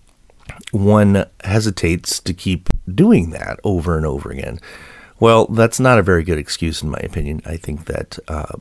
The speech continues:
Binger either had some sort of, personally, I think that he had scripted out many questions that he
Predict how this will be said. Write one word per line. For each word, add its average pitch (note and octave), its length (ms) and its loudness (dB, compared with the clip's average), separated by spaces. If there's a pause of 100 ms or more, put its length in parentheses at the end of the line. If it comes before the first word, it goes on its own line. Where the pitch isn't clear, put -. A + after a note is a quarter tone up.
Binger E2 480 -4
either D#2 520 -4 (640)
had D#2 460 2
some F2 240 2
sort E2+ 260 2
of, D2+ 360 -4 (1200)
personally, A#2+ 480 4
I E2+ 80 2
think F2 220 -2
that D#2+ 100 -2
he D#2+ 140 -2
had D#2+ 360 2 (280)
scripted - 500 0
out F2 360 2 (180)
many F2 240 0
questions E2+ 640 0
that D#2 220 -2
he D#2 400 -4